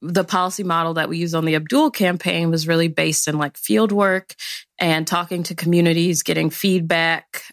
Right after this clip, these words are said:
And it was a, a, like, a collaborative process. We also, like, I was the only full-time policy person on staff. So it was also kind of a distributed organizing effort in the sense that I had interns that worked on different things. And we put this,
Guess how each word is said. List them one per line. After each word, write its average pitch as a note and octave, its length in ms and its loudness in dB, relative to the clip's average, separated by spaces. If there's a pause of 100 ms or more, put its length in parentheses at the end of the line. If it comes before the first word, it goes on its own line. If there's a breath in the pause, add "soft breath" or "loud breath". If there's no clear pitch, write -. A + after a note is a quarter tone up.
(180)
And F3+ 360 -2
it G3 80 0
was F#3+ 180 2
a, E3+ 160 0 (220)
a, F3 100 2
like, E3+ 220 0
a D#3+ 100 0
collaborative D#3 720 0
process. G3+ 640 -2
We G#3+ 140 0
also, F3+ 380 0
like, D3 180 0
I D#3 140 0
was E3 100 -6
the E3 140 -4
only D#3 480 -2 (360 loud breath)
full-time F3 680 0
policy E3 380 -4
person E3+ 340 -4
on C#3 140 -4
staff. A3 560 -2
So D3+ 500 0
it F3 80 2
was E3+ 160 0
also E3+ 280 -2
kind E3 320 -2
of E3 100 -10
a - 20 -12
distributed E3 560 0
organizing A3+ 640 0
effort A#3 360 -2
in F#3 120 0
the E3+ 80 0
sense E3 320 -2
that D3+ 340 -2 (320 loud breath)
I F3 140 0
had F3 260 -4
interns E3+ 520 0
that E3 120 -2
worked D#3 240 -4
on D#3 140 2
different D#3+ 360 0
things. E3+ 440 2
And E3 120 0
we D#3+ 120 2
put F3 320 -2
this, E3 460 -2